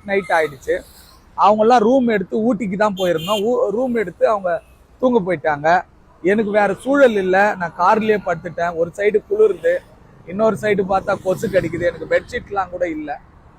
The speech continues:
அப்ப அந்த தருணத்துல என்னால நைட்ல சா-, தூங்க முடியல சரியா. திருப்பி காலையில என்னை எழுப்பி கோயிலுக்கெல்லாம் போகணுன்ற ஒரு சூழல்ல இருந்தேன். எல்லாத்துக்கும் போயிட்டு வந்து ரிட்டர்ன் வரும்போது என்ன அறியாம நான் வண்டியை விட்டுட்டேன்" அப்படின்ற அந்த பதிவை சொன்னார்.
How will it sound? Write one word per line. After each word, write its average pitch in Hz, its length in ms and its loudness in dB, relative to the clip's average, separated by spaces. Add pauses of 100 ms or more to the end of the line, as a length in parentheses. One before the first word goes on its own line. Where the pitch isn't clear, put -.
(120)
அப்ப 185 240 0
அந்த 196 260 0
தருணத்துல 226 500 2
என்னால 202 320 0
நைட்ல 190 480 -4
சா-, 165 420 -2 (120)
தூங்க 240 240 -4
முடியல 165 280 -10
சரியா. 160 500 -6 (520)
திருப்பி 262 320 0
காலையில 240 460 4
என்னை 208 220 0
எழுப்பி 220 500 2 (440)
கோயிலுக்கெல்லாம் 208 640 4
போகணுன்ற 185 380 0
ஒரு 160 220 0
சூழல்ல 190 360 0
இருந்தேன். 165 320 -4
எல்லாத்துக்கும் 175 340 -2
போயிட்டு 202 300 0
வந்து 185 180 -4
ரிட்டர்ன் 208 320 -2
வரும்போது 165 420 -6 (460)
என்ன 214 360 2
அறியாம 208 240 2
நான் 202 260 -4
வண்டியை 151 320 -4
விட்டுட்டேன்" 123 480 -12 (560)
அப்படின்ற 151 360 -2
அந்த 175 180 -2
பதிவை 147 360 -2
சொன்னார். 123 320 -14